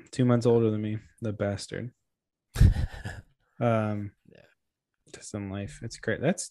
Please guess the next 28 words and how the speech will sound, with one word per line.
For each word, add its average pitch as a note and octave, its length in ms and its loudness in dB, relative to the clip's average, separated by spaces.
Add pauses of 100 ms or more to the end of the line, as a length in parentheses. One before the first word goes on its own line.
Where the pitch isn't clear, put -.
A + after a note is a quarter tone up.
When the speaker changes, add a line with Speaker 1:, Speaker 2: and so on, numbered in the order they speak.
Speaker 1:
that's E3 260 -2
crazy G2 300 -2
as F2 120 -8
fuck, F#2+ 300 -6
huh? G2 200 -8 (1160)
Speaker 2:
What, - 200 -18 (380)
thirty-four? F2+ 540 -12 (460)
Speaker 1:
Yeah. G#2+ 260 -2 (1040)
Speaker 2:
Yeah. B2+ 140 -12 (1500)
It C#2 80 -16
is D2 100 -20
weird. C#2+ 240 -18 (340)
Speaker 1:
Crazy. G2 440 -4 (600)
Um, A2 360 2 (720)
but C#4 120 6
anyways, A2 400 2 (1040)
you A#2+ 80 -2
go C3 120 8
check B2+ 200 4
that A2+ 140 6
out. G#2+ 240 6
Maybe F3 220 4
we'll, C#3+ 480 4
maybe D4 220 4
we G3 220 0
can D3+ 160 -2
announce A#2+ 440 -4
what E2 180 -4